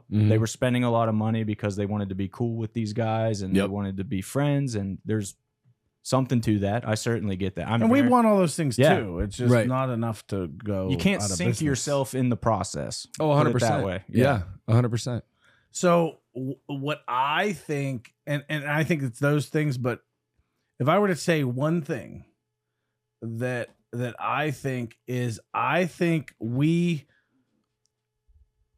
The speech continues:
Speaker 3: the previous or like, so one organization was only focused on the future, and the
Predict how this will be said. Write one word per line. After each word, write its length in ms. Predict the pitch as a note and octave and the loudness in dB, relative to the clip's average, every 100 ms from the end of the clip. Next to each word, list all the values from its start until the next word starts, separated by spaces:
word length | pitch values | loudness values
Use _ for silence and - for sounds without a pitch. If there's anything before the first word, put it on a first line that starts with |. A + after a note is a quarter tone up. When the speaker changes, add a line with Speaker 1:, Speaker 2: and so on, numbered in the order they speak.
| _ _ _ _ _ _ | _ _ _ _ _ _
Speaker 3:
the 120 | C#3 | -6
previous 680 | B2+ - F3 G3 G#3 A3 G3 | -4 -4 0 0 2 0 -2
or 380 | - D#3+ D#3+ C3 - | -4 -2 -2 -4 -6
like, 300 | D3 B2 - | -4 -4 -4
so 180 | - | -2
one 400 | D#3 B2+ C#3+ A3 | -2 -2 -2 -2
organization 1080 | C#4+ B3 F#3+ E3 C3 B2 A#2+ A2 A#2 G#2+ G#2 - _ _ _ _ | 0 0 -2 -6 -6 -6 -4 -4 -4 -4 -6 -10 _ _ _ _
was 180 | C3+ A#2+ - _ _ - | -4 -4 -6 _ _ -2
only 440 | G#3 A3 G#3 F3 | 2 4 4 0
focused 560 | C3+ - B2+ G#2+ A2 - | -2 -2 -4 -4 -8 -6
on 120 | A2 | -4
the 80 | G#2+ | -4
future, 600 | - F#2+ F2+ G#2+ A#2+ A#2 - _ _ _ _ _ _ _ _ _ _ | -6 -8 -6 -6 -6 -8 -14 _ _ _ _ _ _ _ _ _ _
and 180 | C3 C3+ | -6 -4
the 180 | C3 - | -4 -8